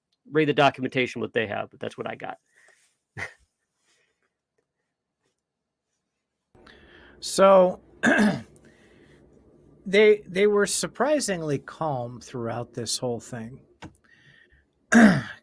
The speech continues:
Speaker 2: Gala is the who on that. Um, they, uh, from, from what was posted in the Gala postmortem on Medium, they'd known since Thursday.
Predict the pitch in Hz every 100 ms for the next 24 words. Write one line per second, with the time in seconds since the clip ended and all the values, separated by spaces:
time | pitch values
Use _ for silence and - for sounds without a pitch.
0 | 147 147 139 123 110 107 _ 160 131 120
1 | - - _ _ 127 113 131 120 113 110
2 | 113 117 143 _ _ _ - - _ -
3 | _ - 185 175 175 170 147 - _ _
4 | _ - _ _ _ _ _ _ _ _
5 | _ - 208 175 214 208 196 - _ _
6 | _ _ - - _ _ _ - 190 185
7 | - - - 175 170 202 262 226 208 -
8 | - 196 185 - - 127 123 - 143 139
9 | 131 123 139 147 156 131 - 135 123 -
10 | 123 123 120 120 117 117 117 107 98 92
11 | 107 127 _ _ _ _ _ _ _ _
12 | _ _ - 170 208 202 190 185 185 -
13 | 151 143 - 135 117 - 85 80